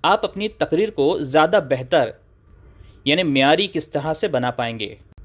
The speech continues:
तो इसके लिए बहुत ज़रूरी है कि आप कुछ अच्छे से फ्रेजेस,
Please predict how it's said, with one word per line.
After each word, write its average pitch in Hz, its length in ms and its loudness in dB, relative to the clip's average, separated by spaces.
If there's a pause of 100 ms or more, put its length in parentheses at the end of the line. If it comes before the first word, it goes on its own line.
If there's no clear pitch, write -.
(640)
तो 196 80 6
इसके 202 200 0
लिए 240 120 0
बहुत 208 280 2
ज़रूरी 170 380 2
है 139 220 0
कि 180 220 -2
आप 165 240 2
कुछ - 140 -2
अच्छे 196 280 0
से 196 140 0
फ्रेजेस, 135 720 0